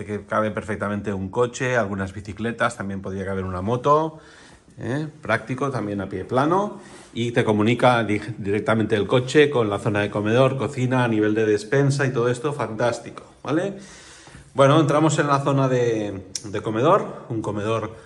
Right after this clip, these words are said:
muy amplio, con una zona marcada para, para lo que es la parte de, de mesa de comer y una zona más pensada en la zona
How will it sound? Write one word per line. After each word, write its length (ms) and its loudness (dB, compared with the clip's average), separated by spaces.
muy 240 4
amplio, 400 4
con 140 4
una 340 0
zona 400 4
marcada 600 4
para, 600 2
para 160 -4
lo 140 -4
que 60 -2
es 100 -4
la 160 -4
parte 260 -4
de, 600 -6
de 180 -8
mesa 300 -2
de 120 -4
comer 840 0
y 120 -4
una 160 2
zona 380 0
más 340 2
pensada 440 0
en 80 2
la 100 0
zona 460 -2